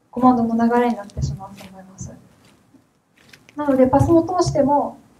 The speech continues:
通さなくっても、あの、本体が置いてある場所か、もしくは、あの、パスを通した先のジャーファイルか、どちらかをフルパス、もしくは、まあ、もしくは相対パスで呼び出さなきゃいけないという、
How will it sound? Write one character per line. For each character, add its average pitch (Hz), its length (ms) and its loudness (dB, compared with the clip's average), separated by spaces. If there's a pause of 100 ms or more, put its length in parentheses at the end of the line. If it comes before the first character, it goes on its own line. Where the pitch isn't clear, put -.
通 302 120 -6
さ 311 140 -2
な 269 100 -4
く 247 120 -2
っ - 20 -6
て 233 160 -8
も、 226 280 -4 (1300)
あ 226 80 -16
の、 220 260 -16
本 320 180 4
体 247 180 0
が 226 120 -8
置 240 100 4
い 247 60 -4
て 269 80 -2
あ 262 60 -2
る 262 80 -6
場 262 100 -4
所 - 120 -2
か、 311 300 -4 (540)
も 277 80 -8
し - 120 -12
く 269 100 -4
は、 226 80 -2
あ - 20 -2
の、 220 120 -12
パ 262 260 -2
ス - 160 -8
を 254 140 2
通 254 100 -8 (1080)
し - 40 -8
た 294 80 0
先 - 240 2
の 302 180 -2
ジ 240 100 0
ャ 240 40 4
ー 233 100 0
フ 254 60 -2
ァ 247 80 4
イ 226 40 -2
ル - 60 -8
か、 311 300 0 (480)
ど 262 80 -6
ち 330 100 -6
ら 330 120 4
か - 100 4
を - 100 0
フ - 140 0
ル 285 80 0
パ 294 120 2
ス、 285 260 4
も 269 100 0
し - 160 -12
く 254 60 -16
は、 233 40 -8
ま 226 220 -6 (160)
あ、 254 60 -16
も 269 80 -2
し - 60 -6
く - 40 -8
は 240 60 -6
相 254 140 -2
対 254 140 2
パ 240 80 4
ス 220 140 4
で 226 80 -2
呼 240 100 4
び 247 80 4
出 277 80 6
さ 294 100 2
な 277 80 -2
き 233 80 -6
ゃ 220 40 -6
い 214 40 -16
け - 80 -10
な 220 120 -2
い 214 40 -10 (160)
と 220 60 -10
い 214 60 -8
う、 208 200 -12